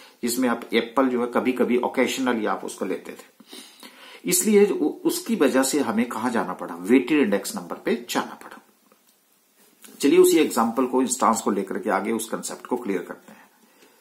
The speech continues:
कहता है, "The price of three, uh, foods for nineteen ninety-seven and two thousand twelve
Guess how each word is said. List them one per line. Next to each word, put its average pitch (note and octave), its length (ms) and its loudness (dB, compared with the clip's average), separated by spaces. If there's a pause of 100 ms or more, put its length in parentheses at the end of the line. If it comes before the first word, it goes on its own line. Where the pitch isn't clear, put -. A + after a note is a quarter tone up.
(680)
कहता D3 180 0
है, E3 60 2
"The E3 100 0 (100)
price D3 320 4
of C3 140 2
three, D#3+ 420 -2 (340)
uh, G#2+ 220 2 (180)
foods A2+ 340 2
for G#2 500 0
nineteen C#3 300 0
ninety-seven G#2+ 640 -2
and A#2+ 180 -4 (120)
two D#3+ 80 -2 (100)
thousand F#2+ 260 -2 (180)
twelve F#2 260 -2